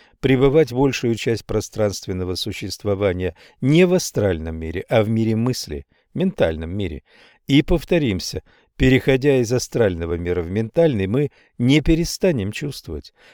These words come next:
Как физическое тело имело органы чувств,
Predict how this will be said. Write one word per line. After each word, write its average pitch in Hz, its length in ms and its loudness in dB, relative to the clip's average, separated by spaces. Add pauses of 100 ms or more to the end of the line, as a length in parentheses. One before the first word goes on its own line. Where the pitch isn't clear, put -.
(120)
Как 135 260 4
физическое 147 760 -4
тело 87 400 -2
имело 90 260 -2
органы 87 460 -2
чувств, - 360 -4